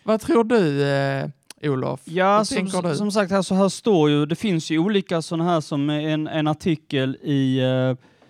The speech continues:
Speaker 2: i Expressen som b-, handlar om olika ålderskriser och den,
Speaker 1: Mm.
Speaker 2: den målar upp,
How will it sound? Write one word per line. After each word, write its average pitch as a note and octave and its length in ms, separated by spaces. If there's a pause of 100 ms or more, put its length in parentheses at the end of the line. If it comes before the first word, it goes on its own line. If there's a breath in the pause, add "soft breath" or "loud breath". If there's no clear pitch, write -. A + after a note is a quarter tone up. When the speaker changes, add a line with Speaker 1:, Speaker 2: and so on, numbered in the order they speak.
(340 soft breath)
Speaker 2:
i C#3+ 180
Expressen C3 760
som B2+ 240
b-, B2+ 60 (100)
handlar C#3+ 400
om B2+ 120
olika C3 480
ålderskriser A#2+ 840
och A#2 140
den, C3+ 280
Speaker 1:
Mm. G#3 140
Speaker 2:
den D3+ 420
målar D3 320
upp, - 320